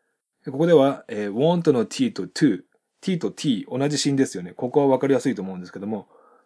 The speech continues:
そうすると、後ろ側これ前飲む形、これは変わりませんので、want to。Do you want to play tennis after work? 十六の二。Do you wanna play tennis after work? Wanna。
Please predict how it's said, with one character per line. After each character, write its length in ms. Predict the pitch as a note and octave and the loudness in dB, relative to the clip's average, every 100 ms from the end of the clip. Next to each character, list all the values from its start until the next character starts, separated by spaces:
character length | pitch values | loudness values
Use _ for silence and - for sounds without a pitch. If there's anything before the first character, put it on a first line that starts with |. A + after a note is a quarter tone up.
| - | -8
そ 120 | F3 | -6
う 40 | |
す 100 | D#3 | -2
る 120 | E3 | -2
と、 280 | E3 F3 D#3 - _ _ _ _ | 4 2 2 -4 _ _ _ _
後 160 | C3+ E3 | -6 -2
ろ 80 | E3+ | 2
側 160 | E3 | 4
こ 120 | - | 4
れ 40 | D3+ | 2
前 280 | C#3 D3 A2 | 2 2 0
飲 260 | G2 A#2+ | -2 -4
む 100 | G#2+ | -6
形、 480 | - F#2 F#2+ F2+ F#2 | -10 -10 -10 -10 -12
こ 140 | - | -2
れ 80 | D3 | 0
は 100 | C#3+ | 2
変 140 | - A#2+ | 0 -2
わ 60 | |
り 80 | C3+ | -2
ま 120 | C3 | -2
せ 140 | A#2 B2 | -2 -4
ん 60 | |
の 120 | F2 D#2+ | -6 -8
で、 220 | F#2+ E2 _ _ _ G#2 | -8 -10 _ _ _ -2
want 300 | A#2+ B2+ - | 0 0 -6
to。 340 | C#3 F#2 D2+ _ _ _ _ _ _ - | -4 -4 -8 _ _ _ _ _ _ -8
Do 100 | A#2 | -2
you 60 | |
want 220 | A2+ A#2+ A2+ | 0 0 -2
to 60 | A2 | -6
play 260 | - G#2 F#2 | -4 -4 -4
tennis 460 | A2+ B2+ C#3 - _ | -8 -8 -10 -14 _
after 340 | A#2 A#2 - F#2+ | -12 -12 -8 -6
work? 440 | G#2 D#3 - - _ _ _ _ _ _ _ _ _ _ _ _ _ _ | -4 -4 -8 -18 _ _ _ _ _ _ _ _ _ _ _ _ _ _
十 220 | - C#3 F#3+ | 0 4 6
六 180 | F3 | 4
の 120 | D#3 G#2 | 0 0
二。 220 | G2 - _ _ _ _ _ _ _ _ _ B2 | -6 -12 _ _ _ _ _ _ _ _ _ _
Do 100 | C3+ | 4
you 40 | |
wanna 80 | D3+ | 4
play 240 | B2+ C3 A2+ | 2 0 0
tennis 380 | C3+ D3 - | -4 -4 -4
after 300 | B2+ B2+ - F#2 | -6 -8 -6 -6
work? 420 | A2+ C#3 - - _ _ _ _ _ _ _ _ - | -6 -8 -12 -18 _ _ _ _ _ _ _ _ -20
Wanna。 520 | F#2+ A#2+ C#3+ F2+ F2 | -6 -4 -2 -4 -12